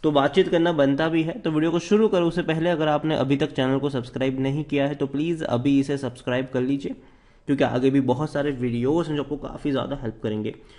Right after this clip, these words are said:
तो तीन सौ साठ रुपए का शेयर है अंबुजा सीमेंट का और एक महीने में अगर हम देखें तो जहां मार्केट भैया पछाड़ रहा था सबको एक महीने में, वहां अंबुजा में गिरावट नहीं थी।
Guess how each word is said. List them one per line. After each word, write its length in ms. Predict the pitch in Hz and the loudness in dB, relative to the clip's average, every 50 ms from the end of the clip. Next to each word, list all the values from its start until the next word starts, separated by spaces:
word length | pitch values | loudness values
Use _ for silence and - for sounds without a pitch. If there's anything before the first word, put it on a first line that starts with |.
| - - - - - | -20 -20 -8 -4 -2
तो 40 | 185 | 0
तीन 240 | 185 - 202 202 190 | 2 4 4 6 6
सौ 100 | 214 220 | 6 6
साठ 240 | 202 196 190 190 196 | 6 6 4 4 2
रुपए 200 | 190 175 190 190 | 2 0 2 2
का 80 | 190 190 | 2 0
शेयर 260 | - 190 170 165 165 | 2 0 0 0 0
है 160 | 165 185 185 | -2 -4 -2
अंबुजा 400 | - 147 147 147 147 156 151 170 170 | 0 0 0 2 0 0 0 0 -2
सीमेंट 360 | 170 165 143 143 156 160 165 | -2 -2 -2 -2 -2 -2 -4
का 140 | 165 - 165 170 | -4 -6 -6 -6
और 200 | - 143 143 151 | -4 -2 0 0
एक 200 | 160 165 160 165 | 0 0 0 2
महीने 380 | 151 139 139 143 160 170 190 202 | 2 4 2 2 2 0 0 0
में 120 | 190 170 | 0 0
अगर 140 | 151 147 143 | 0 0 0
हम 180 | 151 143 143 139 | 0 0 0 0
देखें 260 | 135 135 131 - 131 - - - - - - | -2 -2 -2 -6 -8 -8 -10 -16 -20 -8 -4
तो 60 | - 160 | 0 4
जहां 220 | 160 175 185 196 202 180 156 | 6 8 8 8 8 6 6
मार्केट 460 | 143 143 143 151 147 - 208 214 202 | 6 6 4 4 4 4 4 4 4
भैया 280 | 180 175 175 185 202 190 - - | 4 2 2 2 0 0 0 0
पछाड़ 440 | 143 139 139 - - 143 147 170 180 | -2 -2 -2 -4 -6 -2 -2 0 0
रहा 260 | 180 180 160 143 139 | 2 0 2 2 2
था 120 | 135 147 139 | 0 0 0
सबको 380 | - 139 131 - - 135 123 - | 0 -2 -4 -4 -4 -4 0 2
एक 220 | 135 131 131 135 | 2 0 0 0
महीने 340 | 123 117 117 120 113 117 113 | -2 -2 -2 0 -2 -2 -2
में, 180 | 113 113 107 - - - - - - - - - - _ - - - - _ - | -2 -2 -4 -6 -10 -14 -20 -20 -20 -20 -20 -20 -20 _ -20 -20 -20 -18 _ 0
वहां 200 | 156 160 185 202 - | 4 6 6 8 8
अंबुजा 540 | 185 180 175 170 165 170 170 156 165 202 214 | 8 6 8 8 10 10 10 10 10 8 8
में 140 | 233 240 233 190 | 8 6 4 4
गिरावट 380 | 175 143 127 123 120 120 123 | 4 2 2 2 0 0 0
नहीं 240 | 113 110 120 147 156 | 0 -2 -2 -4 -6
थी। 160 | - 170 180 | -8 -10 -12